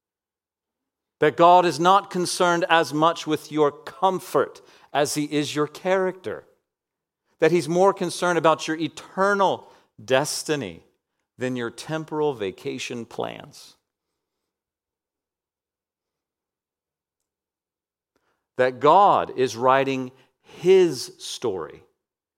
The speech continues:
And you and I are blessed to be a part of it. And this is the truth.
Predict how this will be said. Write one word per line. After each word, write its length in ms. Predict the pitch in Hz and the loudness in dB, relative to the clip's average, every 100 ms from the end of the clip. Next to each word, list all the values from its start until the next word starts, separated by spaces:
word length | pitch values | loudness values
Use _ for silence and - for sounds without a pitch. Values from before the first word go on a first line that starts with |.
| _ _ _ _ _ | _ _ _ _ _
And 160 | 95 117 | -14 -8
you 100 | 147 | -8
and 100 | 143 | -4
I 340 | 175 165 78 - _ | -2 -2 -6 -12 _
are 80 | 110 | -8
blessed 360 | 104 147 147 139 | -2 -4 -4 -10
to 60 | |
be 120 | 117 | -8
a 60 | 104 | -8
part 280 | - 156 180 | -2 -2 -2
of 60 | |
it. 160 | 127 - _ _ _ _ _ _ _ _ _ _ _ _ _ _ _ _ _ _ _ _ _ _ | -6 -10 _ _ _ _ _ _ _ _ _ _ _ _ _ _ _ _ _ _ _ _ _ _
And 120 | 143 175 | -6 -4
this 200 | 226 135 | -6 -8
is 140 | - | -12
the 100 | 98 | -14
truth. 480 | - 95 78 _ | -14 -16 -16 _